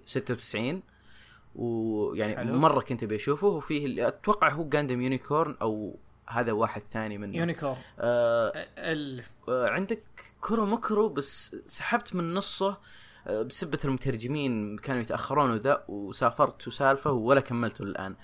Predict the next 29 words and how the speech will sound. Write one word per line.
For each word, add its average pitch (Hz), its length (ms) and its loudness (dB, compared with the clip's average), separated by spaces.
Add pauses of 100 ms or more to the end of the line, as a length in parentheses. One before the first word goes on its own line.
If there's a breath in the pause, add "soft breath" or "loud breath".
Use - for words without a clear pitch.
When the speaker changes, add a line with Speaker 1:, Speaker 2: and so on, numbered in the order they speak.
(320 loud breath)
Speaker 1:
عندك 165 300 0
ري 156 120 0
زيرو، 143 440 0 (240)
كان 127 140 0
من 120 200 0
أحد - 240 -6
أفضل 139 240 -4
أنميات 120 320 -2
السنة. 107 320 -4
Speaker 2:
ري 123 60 -2
زي-، 139 60 -14 (1500)
أنا 156 120 0
ما 160 260 4
كملت 151 400 -4
للأمانة. 143 640 -6
Speaker 1:
مسكين. 151 420 -6
Speaker 2:
أنا 127 480 -8
وصلت 139 340 -6
يمكن، 131 360 -10 (720 soft breath)
ما 339 100 -4
كملت، 392 360 0
ما، 185 200 6
ما 226 200 2
فضيت 190 260 0
إني 131 160 -6
أكمله 117 340 -8
للأمانة. 113 460 -8
Speaker 1:
كمله. 190 240 4
Speaker 2:
لكن 135 380 -6